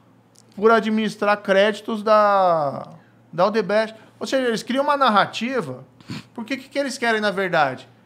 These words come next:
Eles não querem que olhe pra culpa deles, pro dinheiro que eles receberam de suborno,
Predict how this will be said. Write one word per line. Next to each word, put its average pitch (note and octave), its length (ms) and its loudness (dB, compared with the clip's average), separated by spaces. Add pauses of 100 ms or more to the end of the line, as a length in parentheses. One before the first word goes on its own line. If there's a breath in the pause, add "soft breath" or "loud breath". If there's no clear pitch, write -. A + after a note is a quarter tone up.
(160 soft breath)
Eles G3 180 -6
não G#3+ 100 0
querem A#3+ 260 0
que B3+ 140 -4
olhe G3+ 500 4 (600)
pra F3+ 160 6
culpa F#3 420 0
deles, E3+ 640 -6 (340)
pro G3 160 2
dinheiro F#3+ 320 2
que F#3+ 80 -4
eles E3+ 160 -4
receberam E3+ 460 -4
de D#3+ 100 -10
suborno, D#3+ 600 -4